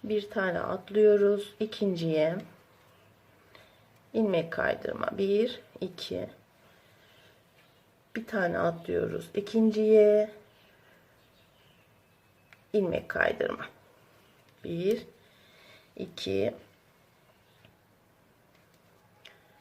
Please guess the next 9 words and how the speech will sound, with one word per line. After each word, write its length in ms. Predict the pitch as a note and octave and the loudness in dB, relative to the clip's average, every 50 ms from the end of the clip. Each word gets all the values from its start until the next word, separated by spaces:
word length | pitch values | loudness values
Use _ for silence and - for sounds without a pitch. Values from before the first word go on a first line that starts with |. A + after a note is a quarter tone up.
| _ _ - - | _ _ -10 -8
ve 100 | - - | -6 -6
ilmek 340 | G2+ - - - - - - | -4 -6 -6 -6 -8 -6 -8
kaydırma. 600 | - - - C2 B1+ - - - C2+ - - - - - - _ _ - | -8 -8 -8 -8 -8 -8 -10 -10 -10 -12 -14 -18 -20 -20 -20 _ _ -10
Bir, 260 | G3 F#3+ F#3+ G3+ A3+ - - | -10 -8 -8 -8 -10 -12 -14
iki 200 | G3 G3 - F#3+ | -14 -12 -14 -14
zincir. 520 | F#3+ - - - - F#3 F#3+ G#3+ A3+ - - - - - - - - - - | -12 -12 -12 -10 -10 -8 -8 -8 -8 -10 -14 -20 -20 -20 -20 -20 -20 -18 -14
Bir 120 | - A3+ A#3 | -14 -12 -10
tane 280 | - G3+ F3+ E3+ E3 | -8 -8 -6 -6 -6
atlıyoruz. 920 | E3 F3 E3 E3+ E3 - - G#3+ G#3 G3+ G3+ G3+ G#3 G3+ G3+ G3+ - - | -6 -8 -8 -10 -10 -8 -4 -2 -2 0 2 2 2 2 0 -2 -6 -16